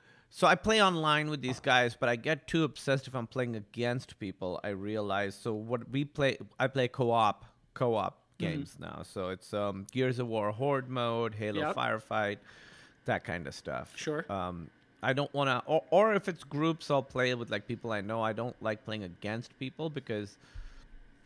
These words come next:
Speaker 1: I think it was Halo three when I got, I was in New York, we just moved, didn't have money, didn't have a job, no career prospects, and I just got obsessed with Halo three.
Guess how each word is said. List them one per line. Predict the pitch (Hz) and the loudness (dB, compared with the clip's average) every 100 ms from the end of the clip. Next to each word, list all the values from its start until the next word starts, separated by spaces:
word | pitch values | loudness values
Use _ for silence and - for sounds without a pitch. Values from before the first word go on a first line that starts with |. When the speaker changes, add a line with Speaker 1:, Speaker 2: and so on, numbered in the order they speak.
| - - - | -20 -20 -10
Speaker 1:
I | 117 | -2
think | 135 | 2
it | |
was | 151 107 | 2 2
Halo | 107 120 120 98 | 2 4 4 2
three | - - 107 117 | -2 -6 -2 0
when | 98 87 | 0 -2
I | 90 | -2
got, | 92 90 90 - _ - - - | 0 0 0 -6 _ -20 -20 -4
I | 110 | -2
was | 113 | 0
in | 131 | 2
New | 151 | 2
York, | 151 143 117 110 107 | 4 4 4 4 0
we | 104 92 | -4 -4
just | 120 120 - | -2 -2 -2
moved, | 107 107 104 104 | -2 0 -2 -2
didn't | 98 117 | -8 -4
have | 127 123 113 | 0 0 0
money, | 104 101 | -2 -2
didn't | 101 95 110 | -2 -4 -4
have | 120 120 | -4 -4
a | 123 | -6
job, | 107 101 101 95 101 | -2 0 2 0 -2
no | 98 107 | -4 -6
career | - 113 104 101 | -4 -2 0 -2
prospects, | 110 92 92 - 92 90 - - - | -2 -4 -6 -6 -4 -4 -6 -16 -8
and | 92 | -4
I | 95 | -4
just | 98 92 | -4 -4
got | 98 | -2
obsessed | 92 - 98 92 - | -4 -4 -4 -4 -6
with | 90 | -6
Halo | 104 92 | -4 -4
three. | 90 101 98 98 101 | -6 -4 -2 -2 -6